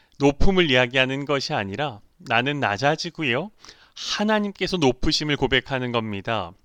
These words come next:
오늘 사울의 모습이 그랬습니다. 사무엘이 찾아왔을 때에 "나의 가문이 굉장합니다. 나 굉장한 사람입니다." 이야기하는 것이 아니라 우리의 베냐민 지파가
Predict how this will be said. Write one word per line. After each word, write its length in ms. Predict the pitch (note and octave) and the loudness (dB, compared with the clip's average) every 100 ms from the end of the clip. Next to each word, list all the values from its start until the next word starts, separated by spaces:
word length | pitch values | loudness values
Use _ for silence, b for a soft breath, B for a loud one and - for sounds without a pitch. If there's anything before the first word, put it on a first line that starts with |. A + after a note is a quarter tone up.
| _ - | _ -6
오늘 240 | C3+ C#3+ | -2 -2
사울의 400 | - F3+ F3 F3+ | 0 2 2 0
모습이 420 | E3+ D3 D#3 C#3+ | 0 -4 -4 -6
그랬습니다. 840 | - C3 B2+ C#3 B2 A2+ B2+ A#2+ G#2 B B B | -2 -2 -2 -4 -6 0 2 0 -2 B B B
사무엘이 600 | - E3+ E3+ D#3+ D#3 D#3 | -4 -2 0 0 0 -2
찾아왔을 840 | - F#3 G3+ F#3+ D3+ A#2 - D3 | -6 -4 0 4 4 2 0 -10
때에 520 | - A#2+ C3+ F#3 A2 G#2+ B B B B B | -6 -6 -2 -2 -2 -6 B B B B B
"나의 260 | C#3+ D3+ E3 | 4 6 6
가문이 440 | - D3 E3+ F3+ | 2 0 2 0
굉장합니다. 960 | - D3+ D#3 F3 F3 E3+ D#3+ D#3 D#3+ C#3+ | -2 -4 0 2 2 0 -2 2 2 2
나 120 | D3 | -2
굉장한 580 | - C3 C#3+ F3 F3 E3+ | -4 -6 -2 -2 -2 -4
사람입니다." 640 | F3 E3+ E3 D#3+ D#3 D#3+ | -4 -4 -4 -8 -6 -4
이야기하는 560 | C3 B2+ C3 C3+ C3+ C3+ | -2 0 0 -2 -6 -2
것이 240 | C3 D#3 | -2 0
아니라 520 | B2+ A2 A2+ D3+ A#2 G2 B B B B B - | -2 0 0 2 0 -2 B B B B B -8
우리의 240 | D3 E3 | 0 2
베냐민 760 | - B2+ C#3+ E3+ E3+ E3 F3 F3 | 2 0 2 2 0 -4 -6 -6
지파가 840 | D#3 - C3 A2+ C#3 A2+ G2+ A#2+ | -4 -4 -2 2 2 2 -2 -14